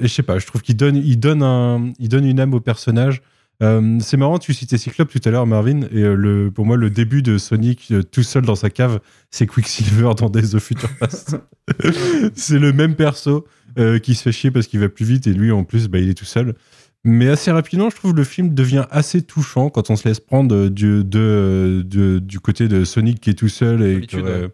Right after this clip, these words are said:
Speaker 1: et qui commence à regretter de pas avoir vécu sa vie. Et puis, euh, le côté, euh, les, les deux s'aident l'un l'autre. Euh, c'est, c'est une formule, euh,
Speaker 2: Un buddy movie.
Speaker 1: euh, u-,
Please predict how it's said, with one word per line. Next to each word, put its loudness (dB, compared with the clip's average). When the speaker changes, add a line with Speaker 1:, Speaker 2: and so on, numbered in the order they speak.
Speaker 1:
et 2
qui 2
commence 0
à 2
regretter 0
de -4
pas 0
avoir 2
vécu -2
sa -2
vie. 2
Et 0
puis, 0
euh, 2
le 2
côté, -2
euh, 0
les, 4
les 2
deux 2
s'aident 0
l'un 0
l'autre. -2
Euh, -4
c'est, 0
c'est -4
une 2
formule, 0
euh, 0
Speaker 2:
Un -8
buddy -4
movie. 0
Speaker 1:
euh, 2
u-, -4